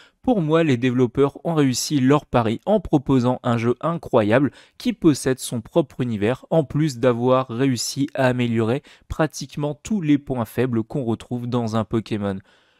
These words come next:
Pour ma part, je dirais qu'essayer Temtem, c'est l'adopter, au point où vous aurez du mal à vous remettre à un Pokémon traditionnel. Et pour ceux qui ont peur du côté M M O et de l'avance de certains joueurs,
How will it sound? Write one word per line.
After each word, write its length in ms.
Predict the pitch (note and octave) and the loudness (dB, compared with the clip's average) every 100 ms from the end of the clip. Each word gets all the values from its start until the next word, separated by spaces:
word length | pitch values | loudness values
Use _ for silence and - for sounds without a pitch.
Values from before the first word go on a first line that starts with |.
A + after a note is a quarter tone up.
| _ | _
Pour 160 | - C#3 | -4 2
ma 140 | C#3 | 4
part, 260 | C3 D3 C#3 | 4 2 2
je 100 | B2+ | 0
dirais 320 | A#2 B2+ C3 | 0 0 0
qu'essayer 400 | - B2 - C3 | -2 -6 -2 -4
Temtem, 440 | A#2 B2 A#2 C3+ B2+ | -2 -4 -2 -4 -4
c'est 200 | - G#2+ | -6 -2
l'adopter, 540 | A2+ A#2+ A2+ E3 A3 - _ | 0 0 0 0 0 -2 _
au 160 | - F#3+ | 4 4
point 320 | - D3 D3+ | 2 0 0
où 60 | D3 | -2
vous 240 | C#3 C3+ | -4 0
aurez 180 | B2+ B2+ | 2 2
du 160 | A#2 A2 | 0 -2
mal 280 | G#2+ A2+ - | 0 0 2
à 100 | B2 | 0
vous 180 | A2+ G#2+ | 2 0
remettre 360 | G2+ A2 - - | 2 0 -2 -4
à 100 | A#2+ | -4
un 60 | A2 | -2
Pokémon 440 | A#2 - A#2 A#2+ | -4 -4 -6 -6
traditionnel. 840 | - - B2 A2+ - A2 G2 F2+ - _ _ _ | -8 -4 -4 -4 -6 -4 -4 -6 -10 _ _ _
Et 120 | F#3 G#3 | -4 -2
pour 240 | F#3+ - | -2 -2
ceux 200 | - D3+ | -2 -6
qui 160 | - B2+ | -4 -6
ont 140 | A2+ | -4
peur 220 | C#3 C#3 | 0 0
du 180 | A2+ A#2 | -2 -6
côté 360 | - A#2 A#2+ - | -4 -4 -4 -4
M 180 | D3 B2+ | -4 -2
M 140 | B2 C3 | -2 -2
O 100 | - | -2
et 100 | B2+ | -4
de 100 | A#2 | 0
l'avance 340 | A2+ A2+ A#2+ | 0 0 -4
de 100 | G#2+ | -4
certains 520 | G2+ - C3+ - B2+ A#2 | -6 -6 -6 -4 -6 -4
joueurs, 560 | G#2+ A2 A2+ A2 D3+ | -6 -2 2 2 2